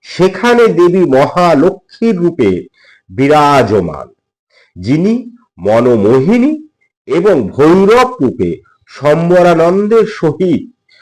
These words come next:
সর্বসিদ্ধি প্রদান করেন।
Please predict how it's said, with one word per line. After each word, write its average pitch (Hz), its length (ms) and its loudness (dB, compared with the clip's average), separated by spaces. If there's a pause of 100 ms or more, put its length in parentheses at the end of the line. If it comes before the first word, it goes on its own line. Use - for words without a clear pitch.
(220)
সর্বসিদ্ধি 151 1000 -4
প্রদান 107 600 -4
করেন। - 300 -14